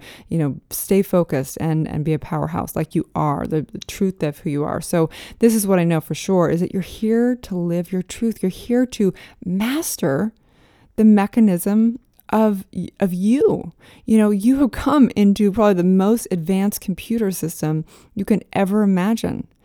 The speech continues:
Your body, your, how you take the one mind and distill it down in your individual use. How you have a software program. How do you reboot this? How, I mean, you know, most people, like, we go, this is the thing that drives me crazy, okay?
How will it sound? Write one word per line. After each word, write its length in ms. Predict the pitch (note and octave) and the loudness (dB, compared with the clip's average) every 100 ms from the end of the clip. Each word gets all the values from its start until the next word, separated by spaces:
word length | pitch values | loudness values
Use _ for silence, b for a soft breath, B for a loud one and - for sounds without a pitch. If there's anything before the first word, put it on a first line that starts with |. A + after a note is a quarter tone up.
| b b | b b
Your 200 | b A3+ | b 0
body, 640 | A3+ - G#3+ A#3 G#3+ - F#3 _ b b | 0 -2 -4 -2 -2 -6 -12 _ b b
your, 340 | - A#3 A#3+ - - - | 0 2 2 -2 -8 -8
how 300 | G3+ G#3 A#3+ | -6 -2 0
you 320 | A#3 A3+ A3+ - B B - | 2 2 0 -2 B B -4
take 280 | B3 A#3+ | 0 0
the 100 | - | 2
one 320 | F#3 F#3 G#3+ A3 | 2 2 4 4
mind 420 | G#3+ G#3+ F#3+ E3 | 4 2 0 0
and 100 | F#3 | -2
distill 380 | E3+ - G#3+ G#3 | -4 -4 -2 -2
it 80 | |
down 220 | - F#3+ F#3+ | 0 0 0
in 120 | E3+ | 0
your 220 | E3+ F3 - | 0 -2 -2
individual 600 | G3 G3 E3+ E3+ F3 E3+ | 0 0 0 -4 -2 -2
use. 640 | D3 F#3 G3+ - - - _ b b b | -2 -2 -2 -4 -12 -18 _ b b b
How 260 | - - A#3+ | -12 -2 2
you 180 | A#3+ A3 | 4 4
have 220 | G3+ F#3+ | 0 -2
a 60 | F#3+ | -2
software 580 | - A3 A3+ - G3+ | -2 -4 -4 -2 -2
program. 540 | F3+ D#3+ D#3 D#3 D#3+ - B B B | -2 -4 -2 -4 -6 -8 B B B
How 420 | - A#3+ B3 B3 | -12 -4 0 2
do 100 | A#3 | 2
you 220 | G#3+ A3+ | 2 2
reboot 500 | G#3 A3+ F#3+ C4 C#4+ | 2 2 2 0 0
this? 320 | F#3+ - - - B B | -2 -4 -6 -16 B B
How, 180 | - - _ - | -14 -14 _ -4
I 60 | |
mean, 160 | G#3+ A3+ | 0 2
you 100 | A#3 | 2
know, 60 | - | 2
most 320 | A#3 C4 C4 | 4 4 2
people, 160 | C4 A#3+ | -2 -2
like, 140 | A3 | 0
we 80 | A3+ | -2
go, 260 | G3 - | -2 -2
this 220 | A3 A#3 A3 | -2 -2 -4
is 100 | G3+ | -4
the 80 | |
thing 140 | F3+ E3+ | -2 -2
that 100 | D3 | -2
drives 320 | D#3+ D3+ D#3 | -2 -2 -4
me 60 | F3 | -6
crazy, 300 | D#3+ - - | -6 -4 -6
okay? 260 | - - | -4 -4